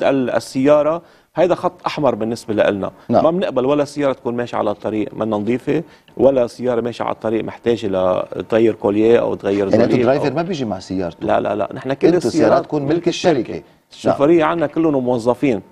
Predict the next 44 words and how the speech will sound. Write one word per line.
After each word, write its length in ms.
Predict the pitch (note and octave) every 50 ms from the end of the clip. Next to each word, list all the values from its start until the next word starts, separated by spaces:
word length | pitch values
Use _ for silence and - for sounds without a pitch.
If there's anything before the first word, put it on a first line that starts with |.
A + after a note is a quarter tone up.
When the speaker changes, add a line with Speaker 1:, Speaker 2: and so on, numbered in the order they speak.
| _ _ _
Speaker 2:
لا، 200 | - - G2+ -
آه، 260 | - A#2 A2 G#2+ G#2+ G2+
أوكي. 220 | A2+ A#2 - A2
Speaker 1:
إيه. 80 | D#2+ D2+ - -
Speaker 2:
آه، 360 | - - B2+ G#2+ F#2+ - - F#2
يعني 220 | F#2+ F2+ F2+ G2
هيدي 180 | G#2 A2+ A2+ A2
عكس 380 | A2+ C3 C#3 - - - B2+ A2+ - - - - -
شركات 440 | - B2 A2+ A2 - A#2 G#2 F2 -
تانية، 220 | G#2 F2+ E2 D#2
هيديك 180 | E2 F2+ F#2+ -
شركات 400 | - G2+ F#2 - C#3 C3+ - -
تانية 320 | D3 D3+ D#3 D3+ D3 C#3
في 120 | - -
أوقات 220 | A#2+ B2 C#3 C3+ -
ش-، 160 | - - -
driver 380 | G#2 G2 A2+ C#3+ D#3+ D3 D#3+ D3
بيجي 300 | B2 C#3+ D3+ D#3 F3 D3
عنده 200 | D3+ E3 D3 C3
سيارة 380 | - - A#2+ A#2+ B2 C3 C3+
نمرة 240 | B2+ C#3+ D3+ C#3 B2+
حمراء 380 | A2 - - B2+ C3+ C#3 D3+ F#3
Speaker 1:
الغالبية 440 | G3+ G#3 G3 G3 F#3 A3+ G#3 F#3
Speaker 2:
في 80 | D#3+ D#3
Speaker 1:
بيشتغلوا 300 | E3 D#3 C#3+ F#3+ F3+ E3+
Speaker 2:
يتوظف. 140 | D#3+ D3 C#3+
Speaker 1:
مع 220 | C#3 C3 A#2 B2+ - -
بالتعاقد، 600 | - - - - - B2 A#2 A2+ G2 A1 C#2 G2
Speaker 2:
نعم. 80 | G2+ -
Speaker 1:
ولكن 360 | A#2+ - - - - D#3 D#3
نحن 360 | E3+ E3 D#3+ D#3 D#3 D#3 D3
مالكين 500 | - - - C3 C3 B2+ - F3+ E3+ D3+
الأسطول 560 | B2 A2+ - A2+ - - B2 A#2 A#2+ C3+ D#3+ D#3+ - - - _ _ -
ونحن 240 | D#3 E3+ - F3+ E3+
بننظمه 400 | D#3 D3 D3+ E3 D#3 - D3 C3+
مثل 260 | C3+ D3 C#3+ - B2+
ما 100 | B2 A#2
بنريد، 400 | A2+ A2 A2 G#2+ G2+ F#2+ F2+ - - - _ _ _ -
ونحن 260 | - D3+ F#3+ F#3+ G#3
مقسمين 460 | G3+ F3+ C3+ D3+ - - F3 F#3+ E3+
السيارات 840 | D3+ C3+ B2 A#2 A2 G2+ - - - C3+ C3+ C3 C#3 D3+ D3+ - B2+
على 200 | A2+ A#2 A#2 -
كل 220 | - F3 E3+ D3+
البلد 360 | C3 A#2 B2+ A#2 G#2+ G2 F2+